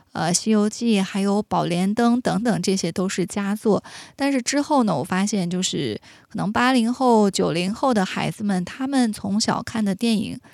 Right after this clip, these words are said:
呃，动画作品啊，大多都是来自于美国或者是日本动画。所以当时我觉得中国动画也是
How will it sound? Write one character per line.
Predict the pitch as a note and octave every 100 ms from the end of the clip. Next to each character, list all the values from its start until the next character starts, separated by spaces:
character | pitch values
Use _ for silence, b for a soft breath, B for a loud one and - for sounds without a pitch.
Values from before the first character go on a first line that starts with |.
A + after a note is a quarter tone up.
| B B B -
呃， | C#3+ A2 - _
动 | - G#3+
画 | A3+ F#3+
作 | - G3
品 | - -
啊， | A2+
大 | A3+ G#3+
多 | G3 G3
都 | G3
是 | G3 -
来 | D3 C#3+
自 | - G3
于 | F3
美 | F3 - -
国 | - - F#3
或 | G#3+
者 | F3+
是 | E3+ F3
日 | A#3 D#4+
本 | A#3 F#2
动 | - F3
画。 | F3+ - - B B B
所 | -
以 | A3+
当 | A#3 C4
时 | - G#3+
我 | F#3
觉 | - D3
得 | F3 F3
中 | G3+ A3
国 | F#3
动 | G#3 G3
画 | G3+ F3+
也 | -
是 | - F#3+ F3+